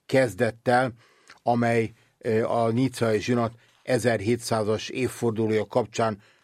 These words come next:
fogalmazódott meg, és amely egyrészt bemutatja a nizzai zsinat kialakulását és azt a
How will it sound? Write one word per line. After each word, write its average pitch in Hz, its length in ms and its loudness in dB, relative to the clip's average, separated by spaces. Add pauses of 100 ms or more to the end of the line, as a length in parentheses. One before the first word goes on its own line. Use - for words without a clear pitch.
fogalmazódott 113 1000 0
meg, 123 300 0 (400)
és 107 200 -8
amely 113 380 0 (440)
egyrészt 117 640 -2
bemutatja 117 880 0 (300)
a 110 100 -8
nizzai 117 540 0
zsinat 113 420 -2 (380)
kialakulását 117 1080 2
és 117 160 -4
azt - 240 -4
a 113 180 2